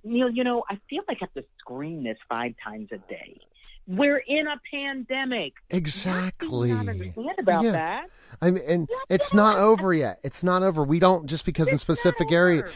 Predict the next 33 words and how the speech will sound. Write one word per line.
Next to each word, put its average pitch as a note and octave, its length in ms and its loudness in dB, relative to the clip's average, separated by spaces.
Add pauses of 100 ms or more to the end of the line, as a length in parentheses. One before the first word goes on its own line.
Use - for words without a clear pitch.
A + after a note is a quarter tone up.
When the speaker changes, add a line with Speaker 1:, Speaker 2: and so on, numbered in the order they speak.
(180)
Speaker 2:
I C#3+ 80 2
mean, D3 160 6
I D3 160 4
call D3+ 380 2
on C3+ 220 0
school C#3+ 280 -4
districts C3+ 480 -4
in B2+ 200 2
different B2+ 380 -2
ways B2 360 2
of G#2+ 100 -6
my, A#2 140 0
one A#2 160 0
of A2+ 40 2
my A2 120 0
jobs, C3+ 420 -4
and B2 100 -4
I'm C3 160 0
like, C3 280 -4
you D3+ 60 -4
know, D3 140 -4
and B2+ 300 -2
just - 220 -6
calling D3+ 400 0
these C3 180 -2
districts, - 400 -4
and C3 100 -2 (120)
all A#2 240 0
of B2+ 60 -4
them F#3 260 0 (640)
are C#3 140 2
not B2+ 440 2 (260)
back F#2+ 360 -12